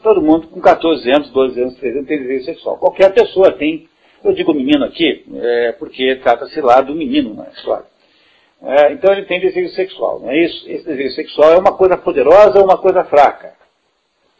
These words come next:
É uma coisa poderosa, não tenho nenhuma dúvida disso, não é?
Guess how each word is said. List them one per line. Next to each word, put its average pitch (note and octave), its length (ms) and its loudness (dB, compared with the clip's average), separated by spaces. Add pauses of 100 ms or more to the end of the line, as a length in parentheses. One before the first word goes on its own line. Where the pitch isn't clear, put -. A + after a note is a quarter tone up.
(540)
É A3+ 60 -4
uma G#3+ 180 2
coisa A2+ 220 -4
poderosa, E3 640 4
não G#2 100 -10
tenho D#3+ 220 -4
nenhuma D#3+ 340 0
dúvida F3+ 380 -2
disso, - 400 -12
não A#2 80 -4
é? F#3 200 2